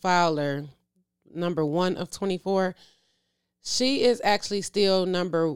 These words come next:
um, one of four ladies that's going through, you know, the case. Now,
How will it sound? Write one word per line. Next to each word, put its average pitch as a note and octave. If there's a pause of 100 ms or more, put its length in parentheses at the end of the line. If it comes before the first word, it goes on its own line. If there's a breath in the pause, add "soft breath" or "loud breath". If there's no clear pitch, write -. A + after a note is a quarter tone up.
(100)
um, D#3
one F3
of E3
four E3+
ladies D3 (180)
that's D#3+
going E3+
through, D3+
you F3+
know, D#3+
the C#3+
case. D3
Now, D3+